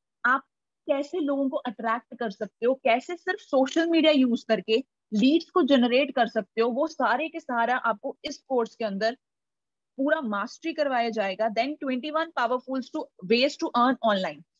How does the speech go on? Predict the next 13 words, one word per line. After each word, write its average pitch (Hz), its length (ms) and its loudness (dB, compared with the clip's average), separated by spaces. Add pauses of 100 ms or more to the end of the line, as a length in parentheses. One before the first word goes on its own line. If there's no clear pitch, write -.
(200)
इक्कीस 320 380 -2
different 285 400 2
तरीके 277 360 2
कैसे 254 340 -2
आप 262 240 0
पैसे 240 300 -2
कमा 240 240 -4
सकते 220 340 -8
हो 254 160 -4
online। 208 440 -4 (420)
Then 285 260 -2
Facebook 285 600 -2
mastery, 202 380 -2